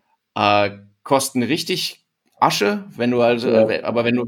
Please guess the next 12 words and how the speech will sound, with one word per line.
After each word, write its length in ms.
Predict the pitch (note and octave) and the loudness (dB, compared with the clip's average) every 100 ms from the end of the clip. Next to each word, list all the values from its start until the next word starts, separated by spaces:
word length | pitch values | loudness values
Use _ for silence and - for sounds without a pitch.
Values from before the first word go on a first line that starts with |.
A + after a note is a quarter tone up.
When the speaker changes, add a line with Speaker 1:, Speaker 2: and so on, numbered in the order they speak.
| - | -6
Speaker 1:
wenn 160 | A#2+ B2 | -4 -2
du 60 | |
Millionen 280 | B2 C#3+ D3+ | 0 0 2
machst, 420 | C#3 C3+ - - | 2 2 -2 -6
meinetwegen, 680 | A#2 A#2+ A#2 B2 C#3+ D3 D3+ | -2 -2 -2 -2 -2 -2 -4
aber 520 | - A#2+ A#2+ A#2+ A#2 F2 - - _ _ - | -2 2 4 4 0 -8 -20 -20 _ _ -12
es 180 | G#2+ | -6
gibt 180 | - C3 | -4 0
eben 180 | A#2+ A#2+ | 2 2
auch 240 | - A#2+ B2+ | 2 0 2
Lösungen 580 | B2+ C3 B2+ B2+ B2+ | 0 2 2 2 0
für, 580 | A#2+ B2 A#2+ A#2 A2 G#2+ | 0 0 2 2 2 -2